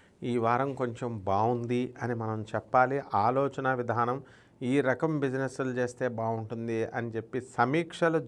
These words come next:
జరుపుకొని కొత్త రకాల వ్యాపారాలలోకి, కొత్త ప్రాజెక్ట్స్ అనేటటువంటివి స్టార్ట్ చేయడానికి అవకాశాలు ఉంటాయి. అలాగే ఇనుము సంబంధించినటువంటి వ్యాపారం చే-, లో ఉన్నటువంటి వాళ్ళు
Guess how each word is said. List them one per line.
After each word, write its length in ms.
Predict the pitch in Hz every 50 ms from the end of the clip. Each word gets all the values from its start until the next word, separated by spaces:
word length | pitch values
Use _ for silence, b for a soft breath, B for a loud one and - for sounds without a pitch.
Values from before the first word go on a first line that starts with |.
| -
జరుపుకొని 680 | 117 110 117 117 - 151 143 143 - 143 139 139 135 127
కొత్త 400 | - - 135 131 131 - - 180
రకాల 500 | 175 160 143 - - 143 135 139 143 139 123 113
వ్యాపారాలలోకి, 1160 | 107 104 113 113 - 135 135 135 131 127 123 123 123 117 120 117 117 117 113 107 - 127 131
కొత్త 360 | 131 - - 117 - - - 151
ప్రాజెక్ట్స్ 760 | 147 - - - 110 113 127 143 147 165 156 - - - - - - b b b b b b b b b
అనేటటువంటివి 840 | 135 131 139 139 135 120 127 123 127 127 123 123 - 127 123 123 120
స్టార్ట్ 680 | - - - 123 127 147 147 - - - 165 143 -
చేయడానికి 480 | 147 143 139 135 131 131 131 123 - 135
అవకాశాలు 880 | 131 - - 123 117 117 117 120 117 113 113 - - 110 107 107 98
ఉంటాయి. 300 | 90 82 - - 90 - - - _ _ _ _ b b b b b b b -
అలాగే 360 | 117 123 131 131 131 135 139 139 123 117
ఇనుము 200 | 123 143 170 185
సంబంధించినటువంటి 1300 | 175 180 175 170 165 165 156 156 156 156 151 147 147 139 147 139 135 127 135 131 127 123 - - 131
వ్యాపారం 840 | 123 - - - 117 110 113 120 - - 131 131 131 135 131 131 127 123
చే-, 300 | 123 123 120 120 117 117
లో 240 | 120 120 120 120
ఉన్నటువంటి 680 | 120 117 117 113 110 113 110 - - 113 110 107 - 113
వాళ్ళు 220 | 113 123 147 170